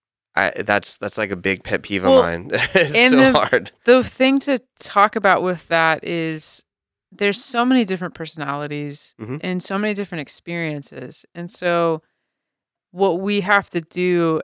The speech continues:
Speaker 2: as leaders and team members and whatever is also understand that, and we've talked about this before on this podcast, like, empathy is
Speaker 1: Mm-hmm.
Speaker 2: extremely, extremely important.
Speaker 1: Yeah.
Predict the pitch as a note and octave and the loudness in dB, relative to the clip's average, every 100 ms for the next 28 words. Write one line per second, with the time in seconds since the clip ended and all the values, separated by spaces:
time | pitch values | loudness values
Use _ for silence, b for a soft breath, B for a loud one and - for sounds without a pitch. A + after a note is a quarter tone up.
0 | - E3 D#3+ D#3 - - _ _ F3 F3 | -6 -2 -2 -2 -8 -18 _ _ -10 -6
1 | D#3+ D3+ D3+ D3+ - D#3 D3 D3 C#3 C#3+ | -6 -6 -8 -12 -8 -6 -6 -8 -10 -10
2 | C#3 C#3 C#3 C#3 C3+ - D#3 - D#3+ E3 | -12 -12 -12 -10 -8 -6 -8 -6 -4 -4
3 | - D#3 D#3 D3+ D3 - D3+ C#3+ C#3 C#3+ | -6 -10 -8 -10 -10 -10 -8 -8 -8 -8
4 | C3+ B2+ - _ _ _ _ _ _ _ | -8 -8 -14 _ _ _ _ _ _ _
5 | _ _ - F#3 F#3+ - G3+ G#3 - G#3+ | _ _ -8 -6 -6 -4 0 0 0 -2
6 | - D3 C#3+ - D#3+ C#3+ C#3+ - C#3+ C#3+ | -2 -10 -14 -6 -4 -4 -8 -8 -6 -6
7 | - - - C#3 D3 - F3+ F3 F3+ E3+ | -8 -10 -12 -12 -14 -12 -10 -6 -6 -6
8 | D3+ C#3+ D3 C#3 A#2 A2 G#2+ E3 D#3+ D3+ | -10 -10 -12 -10 -8 -6 -4 -4 -6 -6
9 | D3+ - D#3+ - D3+ C#3+ G#2+ - - C#3 | -10 -14 -16 -14 -12 -12 -14 -14 -10 -10
10 | - - - | -10 -10 -10